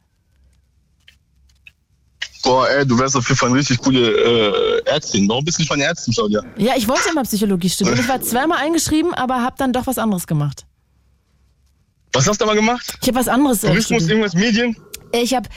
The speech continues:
Speaker 2: ich hab damals schon beim Radio gearbeitet und wusste, ich kann nicht neben der Morningshow,
Speaker 1: Geil.
Speaker 2: ähm, kann ich nicht noch nebenbei ein Psychologiestudium rocken. Das hab ich mir nicht zugetraut.
Speaker 1: Ja.
Speaker 2: Und dann hab ich, äh, was anderes studiert. Europäische Medienwissenschaft hab ich studiert. Bereue das aber bis heute. Von daher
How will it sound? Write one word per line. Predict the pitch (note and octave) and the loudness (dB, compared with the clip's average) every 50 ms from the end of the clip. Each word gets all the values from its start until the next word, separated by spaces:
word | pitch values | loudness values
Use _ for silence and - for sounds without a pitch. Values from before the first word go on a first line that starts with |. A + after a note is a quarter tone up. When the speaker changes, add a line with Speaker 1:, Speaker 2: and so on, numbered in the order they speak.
| - - A#3 | -14 -8 -4
Speaker 2:
ich | - B3 B3+ - | -2 0 0 0
hab | C4 - - | 0 -2 0
damals | C#4 C#4+ C#4+ C#4+ - | 0 0 0 0 0
schon | C4+ C4 | 0 0
beim | A#3+ A3 | 0 0
Radio | G3 G3 G#3+ B3 C#4+ C4 G3 | 0 0 0 0 0 0 0
gearbeitet | F#3 E3+ E3+ E3+ F3+ G3 F#3+ G3+ | 0 0 0 0 0 -2 -2 0
und | G#3+ G3+ F#3+ | 0 0 2
wusste, | A3+ C4 - - B3 | 0 0 -2 -2 -2
ich | - A3 - | -2 -4 -4
kann | - - A#3 A#3+ B3 | -4 -2 0 0 0
nicht | B3+ A3+ A#3 | 0 0 0
neben | A#3+ B3 B3 B3 | 0 0 0 0
der | A#3+ A3 | 0 0
Morningshow, | G3+ G#3 A#3 B3+ B3+ A3+ F3+ - - G#3 G3+ A3+ A#3+ - - - - - - - | 0 0 0 0 -2 -2 -2 -2 -2 -2 -2 -2 -4 -6 -10 -20 -20 -16 -10 -4
Speaker 1:
Geil. | G#3 G#3+ G#3+ A3 | -2 -2 0 0
Speaker 2:
ähm, | A3 A3 G#3+ G#3+ G#3+ G#3+ G#3+ G3+ - | 0 0 0 0 0 0 -2 -2 -4
kann | A3+ A#3 A#3+ | -4 -2 0
ich | A#3+ A3+ | 0 0
nicht | B3 A#3 A#3+ | 2 2 2
noch | A#3 A3 | 2 2
nebenbei | A3+ A#3 A#3 A3 A3+ A3 | 2 0 0 0 0 -2
ein | G#3+ | -2
Psychologiestudium | G#3 A3 A3+ G#3 G#3 G3 G#3 B3 - - F#3+ E3+ F3 E3+ D#3+ D#3 D#3 | -2 0 0 0 0 0 0 -2 -2 -2 -2 0 0 0 0 0 -2
rocken. | F3 D#3+ E3 E3+ F3 - A#3 | -2 -2 -2 -2 0 0 0
Das | G#3 F#3+ - | 0 0 -2
hab | A3 G#3 | -2 -2
ich | A3+ G#3+ | -2 0
mir | A3 G#3+ | 0 0
nicht | G3 - - | 0 -2 -2
zugetraut. | C4 C4 B3+ F3+ - - E3 E3 - - C#3 | -4 -4 -4 -4 -4 -2 -2 -2 -2 -2 -4
Speaker 1:
Ja. | - - - - - - - - - | -6 -6 -10 -16 -20 -18 -18 -10 -4
Speaker 2:
Und | - A#3 A#3 A#3 A3+ A3+ | 0 0 2 2 2 0
dann | A3+ B3 B3+ B3+ | 0 0 0 0
hab | B3 A#3 A#3+ | 0 0 0
ich, | A#3+ G#3+ - A3+ | -2 -2 -2 -2
äh, | G#3+ A3+ A3 A3 | 0 0 0 0
was | A3+ - | 0 0
anderes | - A#3 A#3+ A3 G#3 - | 0 0 0 0 0 -2
studiert. | - F#3 G3+ G3 - | -2 -2 -2 -2 0
Europäische | G#3 G3+ G#3 G3+ A#3 B3+ B3+ - B3 | -2 -2 -2 0 0 0 0 2 2
Medienwissenschaft | A3+ G#3+ G#3 F3+ E3 D#3 D3+ D3 - D#3+ D#3 - E3 D3 - - | 2 2 2 2 0 0 0 -2 -4 -4 -4 -4 -6 -6 -6 -6
hab | D3+ D3+ | -6 -6
ich | D3 | -6
studiert. | - - D#3+ D3 - C#3+ C#3+ D3 - - _ _ _ _ _ _ _ _ - - - - | -6 -6 -6 -6 -4 -6 -8 -8 -10 -14 _ _ _ _ _ _ _ _ -10 -4 -2 0
Bereue | A#3+ A3+ F#3+ A3+ B3 D4+ F4 | 2 2 2 4 4 4 4
das | D4+ E4 - C#4 | 2 2 2 2
aber | A#3+ C4+ A#3 | 0 0 2
bis | B3+ A#3+ - | 0 0 0
heute. | B3+ C4 C#4 - B3+ G3+ | 0 0 0 0 -2 -2
Von | G#3+ G#3+ G3+ | 0 0 0
daher | G#3+ A3 A#3+ B3 | 2 2 0 0